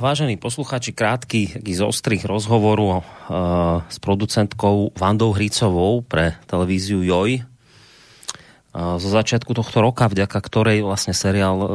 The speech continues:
Slovania vznikol. Ako ste počuli, veľké štúdium, rok prípravy,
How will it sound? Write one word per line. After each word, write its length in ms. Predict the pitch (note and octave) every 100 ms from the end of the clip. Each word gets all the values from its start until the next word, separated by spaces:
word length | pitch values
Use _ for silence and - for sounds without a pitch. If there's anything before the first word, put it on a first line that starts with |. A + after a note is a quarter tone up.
| G2 F#2 F#2+
Slovania 400 | - G2 G2 G2
vznikol. 640 | G2 A2+ A#2 G#2 A#2 C#3+ - _ - - - - - _ _ - - G#2
Ako 160 | D#3
ste 160 | - -
počuli, 640 | B2+ C3+ D#3 C3+ C3 C3+ - _ _ _ _ _ _ _ -
veľké 400 | A#2+ B2 D#3+ C#3+
štúdium, 880 | - - F#3+ D#3+ D#3+ C#3+ C3 B2 A#2
rok 320 | C#3 C3+ -
prípravy, 800 | - C#3 C3+ C#3+ B2 A2 A2